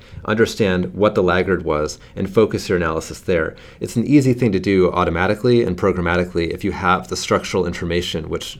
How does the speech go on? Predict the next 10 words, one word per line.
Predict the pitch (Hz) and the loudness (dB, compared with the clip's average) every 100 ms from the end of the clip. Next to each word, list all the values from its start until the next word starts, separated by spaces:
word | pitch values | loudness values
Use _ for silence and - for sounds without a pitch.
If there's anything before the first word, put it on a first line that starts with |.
| - | -12
distributed | 95 - 98 87 | -4 0 2 0
traces | 104 87 80 | 0 -4 -4
do, | - 139 87 82 - - - | 2 4 4 2 -6 -18 -8
um, | 95 | -6
to | 87 | -2
help | 90 98 | 0 0
with | 90 | 0
that | 92 80 | -2 -2
analysis. | 85 82 80 - - | 0 0 -2 -8 -4
So | - 90 | 0 2